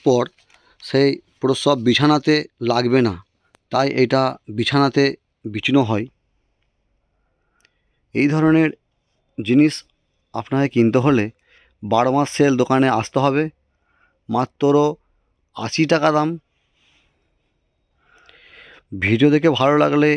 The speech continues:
একটা অতি অবশ্যই লাইক করবেন,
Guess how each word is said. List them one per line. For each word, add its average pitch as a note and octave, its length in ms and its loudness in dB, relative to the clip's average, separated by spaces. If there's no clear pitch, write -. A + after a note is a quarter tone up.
একটা - 280 -6
অতি B2+ 240 -2
অবশ্যই C3+ 400 2
লাইক A2+ 280 -8
করবেন, C#3+ 280 2